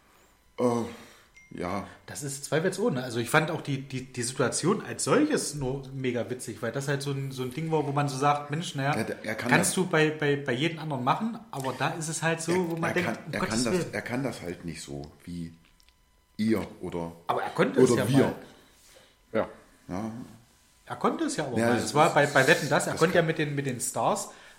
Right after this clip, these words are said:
Speaker 2: ähm, so gut umgehen, dass man dann gesagt hat, wo Lanz das übernommen hat, es ist peinlich, wie er mit den Stars spricht. Und ich finde, Gottschalk ist jetzt gerade, der ist zu Lanz mutiert, finde ich.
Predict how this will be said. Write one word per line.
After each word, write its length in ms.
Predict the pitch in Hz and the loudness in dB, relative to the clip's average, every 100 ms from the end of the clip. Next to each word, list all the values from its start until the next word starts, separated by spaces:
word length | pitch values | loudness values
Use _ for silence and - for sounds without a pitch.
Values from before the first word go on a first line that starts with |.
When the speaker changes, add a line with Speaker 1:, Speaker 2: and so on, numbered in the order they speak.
| - | -4
Speaker 2:
ähm, 460 | 131 131 135 143 127 | 0 0 -2 -8 -8
so 280 | 107 151 202 | 0 0 2
gut 180 | 185 | 0
umgehen, 340 | - 180 208 185 | 0 0 2 2
dass 180 | 170 127 | 2 2
man 80 | 120 | 0
dann 140 | 135 | 0
gesagt 320 | 156 156 156 | 4 4 2
hat, 120 | 151 123 | -4 -4
wo 60 | |
Lanz 220 | 113 139 - | 0 0 0
das 160 | 147 | -2
übernommen 340 | 143 139 147 156 | -2 0 0 0
hat, 160 | 156 - - | -2 -8 -10
es 100 | - | -6
ist 220 | 131 - - | -2 -2 -2
peinlich, 640 | 123 143 165 160 147 - | 0 2 2 -2 -6 -4
wie 200 | 143 151 | -6 -4
er 120 | 131 | -6
mit 140 | 127 127 | -8 -8
den 80 | |
Stars 240 | 123 127 123 | -6 -6 -4
spricht. 260 | 170 - | -6 -6
Und 80 | 113 | -6
ich 100 | 113 | -4
finde, 320 | - 160 160 - - - | -2 4 2 2 -8 -4
Gottschalk 280 | 147 160 | -2 0
ist 100 | 147 143 | -2 -4
jetzt 160 | - | 2
gerade, 320 | 143 156 160 156 - - - - - - - - - - - - | 4 4 2 -2 -12 -20 -20 -20 -20 -20 -20 -20 -20 -20 -20 -12
der 100 | 135 | -8
ist 160 | - - | -4 -2
zu 80 | 151 | 0
Lanz 340 | 151 - - | 0 0 -4
mutiert, 360 | 135 - 120 - | -8 -8 -14 -12
finde 280 | 120 117 | -14 -12
ich. 100 | 117 | -14